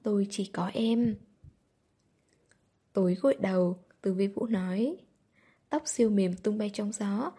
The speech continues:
tự tin là chính em." Trước khi kiss, anh đang nhai viên ngậm. "Muốn thử hương vị thơm tho không nào?"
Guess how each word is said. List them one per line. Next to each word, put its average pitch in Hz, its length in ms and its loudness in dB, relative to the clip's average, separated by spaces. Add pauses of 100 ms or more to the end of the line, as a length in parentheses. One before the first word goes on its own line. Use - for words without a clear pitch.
(200)
tự 277 140 0 (120)
tin 262 160 -2
là 220 220 -2
chính 202 260 -2
em." 247 420 0 (1300)
Trước 285 220 -2
khi 208 160 0
kiss, 285 480 -2 (280)
anh 214 240 -2
đang 208 180 -2
nhai 202 160 -4
viên 202 220 -2
ngậm. 196 200 0 (960)
"Muốn 247 160 6
thử 247 260 2 (100)
hương 226 320 0
vị 220 280 -4
thơm 233 240 -2
tho 220 260 -2
không 226 220 -4
nào?" 185 560 0